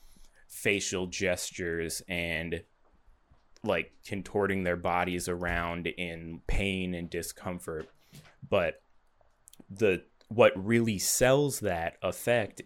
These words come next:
is the sound cues that they use. So, like, for the scanning, for when they're scanning, it's like there's a low pass filter on all the audio. It,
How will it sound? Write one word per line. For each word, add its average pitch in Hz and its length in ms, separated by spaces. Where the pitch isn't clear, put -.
is 90 480
the 101 140
sound 101 460
cues 85 320
that 80 200
they 82 80
use. 78 460
So, 85 200
like, 85 360
for 87 720
the 92 100
scanning, 110 720
for 104 140
when 98 140
they're 90 120
scanning, 113 560
it's 85 160
like 87 200
there's 85 200
a 85 60
low 87 260
pass 90 400
filter 82 400
on 80 120
all 82 260
the 82 180
audio. 73 560
It, 110 80